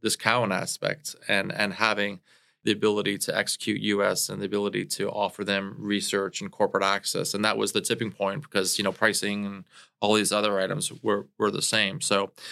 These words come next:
that was nice that we were able to make that impact very quickly. To your question around what makes us successful and, and that sort of thing here in Canada, I, I think a lot of it is, like, longevity.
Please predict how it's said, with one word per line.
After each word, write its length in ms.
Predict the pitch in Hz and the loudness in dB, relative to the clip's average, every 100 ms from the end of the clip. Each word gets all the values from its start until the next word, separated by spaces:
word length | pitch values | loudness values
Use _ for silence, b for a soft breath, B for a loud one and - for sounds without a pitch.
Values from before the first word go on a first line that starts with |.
| B B | B B
that 200 | 117 110 | 0 2
was 120 | 104 | 0
nice 220 | 104 101 | 0 2
that 120 | - 98 | 2 2
we 80 | |
were 100 | 101 | 2
able 180 | 98 98 | 0 -2
to 100 | 98 | -6
make 260 | 98 98 98 | -4 -4 -2
that 140 | 92 | 0
impact 380 | 95 95 98 95 | 0 -2 -4 -6
very 220 | - 98 | -4 -4
quickly. 460 | 92 - 101 95 101 - B B B | -2 -4 -4 -4 -8 -8 B B B
To 60 | - | -4
your 80 | 127 | 2
question 320 | 127 117 120 | 4 4 2
around 680 | 110 107 104 107 - - - | 2 2 0 -2 -2 -2 0
what 280 | 104 104 - | 2 0 0
makes 280 | 107 95 - | -6 -2 0
us 120 | 98 | 0
successful 720 | 98 - 95 98 - 104 98 | -2 -2 0 0 -2 -4 -2
and, 180 | 95 95 | -4 -4
and 180 | 104 98 | -4 0
that 140 | 101 101 | 0 0
sort 160 | 104 | -2
of 40 | - | -6
thing 100 | 104 | -6
here 180 | 101 104 | -4 -4
in 60 | |
Canada, 500 | - 156 151 131 - - _ | -2 0 2 0 -2 -6 _
I, 20 | |
I 20 | 143 | 0
think 140 | 208 | 2
a 40 | |
lot 180 | 113 120 | 4 2
of 60 | 127 | 2
it 40 | |
is, 140 | 104 - | -2 -2
like, 160 | 110 - | -4 0
longevity. 680 | 110 104 95 101 110 95 | 0 0 0 0 0 -2